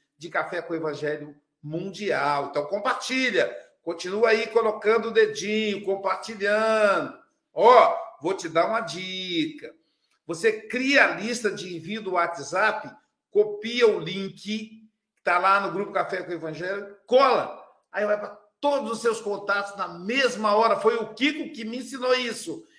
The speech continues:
Também você pode postar o link no grupo de WhatsApp da família. Aproveita aí nessas ondas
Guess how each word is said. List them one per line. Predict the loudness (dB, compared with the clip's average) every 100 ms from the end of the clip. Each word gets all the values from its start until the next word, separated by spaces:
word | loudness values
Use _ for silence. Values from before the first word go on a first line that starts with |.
| _ _
Também | 6 8 6
você | 4 2
pode | 4 4 4 0 -8 -16 _ _
postar | 0 2 2 2 4
o | 4
link | 2 -2 -6 -8 -6 -4
no | -2 -4 -6
grupo | -4 -4 -4
de | -2 2
WhatsApp | 2 2 -4 -2 0 -2
da | -2 -2
família. | 0 -2 -2 -2 0 0 0 0 2 0 0 -10 _ _ _
Aproveita | -10 -2 0 0 0
aí | 0 0
nessas | -2 -4 -8 -12 -8
ondas | -6 -6 -4 -6 -6 -12